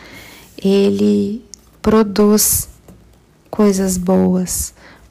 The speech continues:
porque conforme a gente aprendeu aqui, a gente pode ofertar pra Deus esse nosso sofrimento, e ele vai pegar esse sofrimento, ele vai transformar em algo que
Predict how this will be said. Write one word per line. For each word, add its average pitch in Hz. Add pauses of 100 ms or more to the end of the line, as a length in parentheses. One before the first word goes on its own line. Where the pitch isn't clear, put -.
(100)
porque 190
conforme 190
a 202
gente 190
aprendeu 190
aqui, 190
a 196
gente 190 (420)
pode 190
ofertar 202
pra 196
Deus 202
esse 185
nosso 185
sofrimento, 202 (400)
e 202
ele 196
vai 196
pegar 202
esse 214
sofrimento, 196
ele 196
vai 196
transformar 190 (840)
em 190
algo 190
que 190